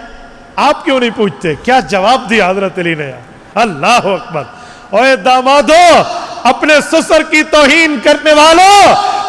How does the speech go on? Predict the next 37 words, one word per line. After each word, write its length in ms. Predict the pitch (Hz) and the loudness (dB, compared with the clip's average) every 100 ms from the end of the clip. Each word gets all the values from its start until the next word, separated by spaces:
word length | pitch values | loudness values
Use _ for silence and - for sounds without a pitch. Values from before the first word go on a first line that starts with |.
| 294 | -2
उनकी 340 | 320 - 302 | -2 -2 0
इज्जत 380 | 330 254 311 311 302 | 0 0 0 2 2
और 80 | |
एहतराम 580 | 302 262 - 262 311 285 | 2 2 0 2 2 0
की 180 | 240 277 | -2 -4
पगड़ियां 540 | 277 294 302 311 302 | -2 -2 0 2 2
उछालने 500 | 277 277 240 277 285 | 2 0 0 0 0
वालों, 460 | 277 269 302 349 294 - - - | 2 4 4 4 4 0 -6 -2
जरा 140 | 233 262 | 2 4
हजरत 340 | 262 277 269 | 4 2 0
अली 220 | 269 269 | -2 0
अल 60 | 262 | -2
मुर्तजा 480 | 254 254 247 240 247 | -2 -4 -2 0 0
के 160 | 247 | 0
इस 60 | 226 | -4
फरमान 460 | 226 226 202 233 180 | -2 -2 0 -2 -2
को 160 | 208 | -6
सुनना। 420 | 170 185 170 151 120 - - - - - - - - - - | -6 -6 -8 -12 -14 -20 -20 -20 -20 -20 -20 -20 -20 -20 -6
फरमाया, 360 | 175 185 214 220 | -4 0 0 0
"तुझे 320 | 220 214 233 | -2 -4 -2
नहीं 160 | 233 | -4
पता 320 | 254 233 220 247 - - - - - - - - - - | -4 -4 -2 -4 -4 -18 -20 -20 -20 -20 -20 -20 -20 -8
कि 80 | 196 | -6
वो 140 | 202 | -4
मेरे 220 | 208 220 | -2 -2
पैगंबर 580 | 220 226 190 214 220 226 | -2 -4 -4 -6 -4 -2
होने 360 | 196 190 214 220 | -2 -2 -4 -4
के 140 | 214 | -6
साथ 300 | 202 233 208 | -6 -2 -2
साथ, 360 | 214 - 165 135 - - - - - - - - | -2 -6 -6 -6 -12 -20 -20 -20 -20 -20 -20 -8
मेरे 200 | 208 220 | -4 -4
चचाजाद 640 | 214 190 254 233 226 226 185 | -4 -4 -2 0 0 -2 -2
भाई 240 | 185 247 | -4 -2
होने 300 | 214 226 233 | -2 -2 -4
के 160 | 233 220 | -4 -6
साथ 260 | - 208 | -2 -2
साथ 300 | 226 - 208 | -2 -4 -4